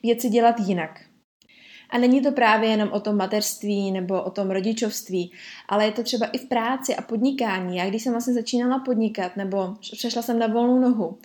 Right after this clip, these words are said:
tak jsem dělala spoustu jiných věcí, jo. Začínala jsem u reklam, eh, zajímal mě trošku jiný styl, eh, marketingu, eh, <laughs> vlastně třeba změnou toho podcastu, nebo to, že jsem třeba řekla,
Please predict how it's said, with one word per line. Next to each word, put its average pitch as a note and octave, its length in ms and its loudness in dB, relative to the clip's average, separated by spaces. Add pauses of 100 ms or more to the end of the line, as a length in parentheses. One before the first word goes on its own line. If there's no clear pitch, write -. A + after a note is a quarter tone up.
(400)
tak A3+ 120 -8
jsem A3+ 160 0
dělala A3+ 300 0
spoustu B3 920 0 (120)
jiných C4 420 2
věcí, G3+ 380 2
jo. E3+ 160 0
Začínala A3+ 520 0
jsem A3+ 240 -4
u A#3 100 0
reklam, A#3 600 2
eh, - 720 -2
zajímal G#3+ 500 2
mě G#3+ 200 0
trošku A3 340 -6
jiný A3 420 0
styl, G#3+ 520 0
eh, - 140 -2 (360)
marketingu, G#3 1000 0 (500)
eh, F#3 880 -2
<laughs> - 20 -2
vlastně A#3+ 320 0
třeba A#3 260 0
změnou A3 380 0
toho B3 180 0
podcastu, B3+ 720 -2
nebo G#3 240 0
to, A3+ 100 -2
že A#3 120 -4
jsem B3 200 -2 (360)
třeba B3 280 2
řekla, B3 500 0